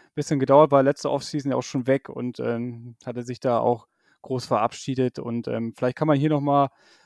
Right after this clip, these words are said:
auf unseren Artikel, auf unsere Homepage hinweisen, hinweisen, der, ähm, ja, letztes Jahr,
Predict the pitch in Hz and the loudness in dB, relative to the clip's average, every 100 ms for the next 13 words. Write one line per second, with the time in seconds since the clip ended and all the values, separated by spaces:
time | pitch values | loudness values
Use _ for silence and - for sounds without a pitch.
0 | _ 147 151 170 165 147 - 170 156 143 | _ -2 0 2 2 2 -2 0 2 2
1 | 139 135 165 151 - 151 147 135 143 - | 0 2 2 0 0 0 6 6 6 4
2 | 143 143 127 131 139 127 135 131 127 123 | 0 -2 -4 -6 -2 0 0 -2 -2 0
3 | 123 - 120 120 113 - 135 139 123 131 | 0 0 -2 -4 -6 2 4 4 0 -6
4 | - 156 139 139 139 127 | -6 -8 -2 2 2 0